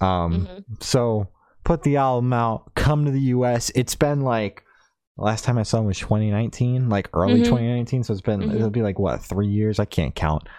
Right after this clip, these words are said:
Speaker 1: Three years or some shit since I've seen them.
Speaker 2: Two.
Speaker 1: Um, so come
Speaker 2: Wow.
Speaker 1: to the U S. It would be
Speaker 2: Mm-hmm.
Speaker 1: twenty twenty-two by the time I saw them. So three,
Speaker 2: Mm.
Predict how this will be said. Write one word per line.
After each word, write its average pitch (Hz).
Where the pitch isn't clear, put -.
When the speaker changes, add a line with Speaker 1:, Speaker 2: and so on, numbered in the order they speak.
Speaker 1:
Three 135
years 131
or 131
some 127
shit 131
since 127
I've 120
seen 131
them. 135
Speaker 2:
Two. 208
Speaker 1:
Um, 208
so 113
come 104
Speaker 2:
Wow. 101
Speaker 1:
to 110
the 95
U 92
S. -
It 113
would 104
be 104
Speaker 2:
Mm-hmm. -
Speaker 1:
twenty 87
twenty-two 78
by 76
the 73
time 76
I 73
saw 73
them. 73
So 73
three, 98
Speaker 2:
Mm. 98